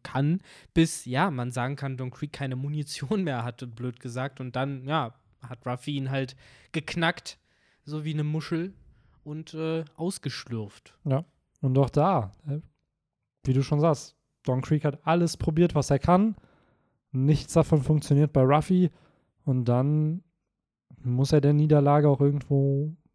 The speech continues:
Speaker 2: entgegensehen. So,
Speaker 1: Ja, ja.
Speaker 2: ich fand's halt sehr schön, weil Don Creek ist ja in Gedanken und sagt sich so, „Ich kann doch nicht verlieren. Das kann doch nicht mein Ende sein. Ich bin Don Creek,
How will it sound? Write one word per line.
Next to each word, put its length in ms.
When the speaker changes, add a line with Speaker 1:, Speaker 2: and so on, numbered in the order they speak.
Speaker 2:
entgegensehen. 800
So, 100
Speaker 1:
Ja, 60
ja. 60
Speaker 2:
ich 140
fand's 280
halt 300
sehr 280
schön, 340
weil 100
Don 160
Creek 500
ist 180
ja 100
in 180
Gedanken 680
und 120
sagt 300
sich 100
so, 100
„Ich 160
kann 220
doch 100
nicht 180
verlieren. 600
Das 180
kann 200
doch 100
nicht 180
mein 340
Ende 380
sein. 380
Ich 180
bin 240
Don 280
Creek, 600